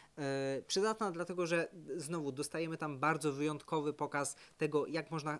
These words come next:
zrobić sobie z utworu literackiego coping mechanizm, no i także pokazująca bardzo mocno relację twórcy z dziełem, no nie? Gdzie, y, Jan Kochanowski potraktował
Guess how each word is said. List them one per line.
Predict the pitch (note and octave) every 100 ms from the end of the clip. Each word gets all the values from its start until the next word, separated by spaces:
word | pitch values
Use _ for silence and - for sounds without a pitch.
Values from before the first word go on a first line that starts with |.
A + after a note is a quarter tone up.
| -
zrobić | C3+ D3+ D3 C#3
sobie | D3 D3 C#3+ -
z | C3 D3+ D3 C#3+
utworu | D#3 - D3
literackiego | C3+ C#3+ C#3+ - C#3+ D3
coping | D3 G3 E3+ C#3+ -
mechanizm, | B2 A#2+ C3+ F3+ A3+ C4+ - - -
no | G3
i | A3+
także | G#3+ F#3
pokazująca | - G3 F#3 E3+ F3+ F3 F#3
bardzo | D3 D#3+ E3
mocno | D#3+ - D#3+
relację | D3+ D3 D3 D3+ D3 C#3 - _
twórcy | - - G3+ - D#3+
z | C3
dziełem, | D#3+ D3 A#2 G2+ A2+
no | A#2+
nie? | C3+ F3+
Gdzie, | B2+ C#3+ D3 -
y, | C#3+ C3 B2+
Jan | C#3 C#3
Kochanowski | C#3 C3+ C3+ - C#3 - -
potraktował | D#3 D3+ - E3+ D#3 D3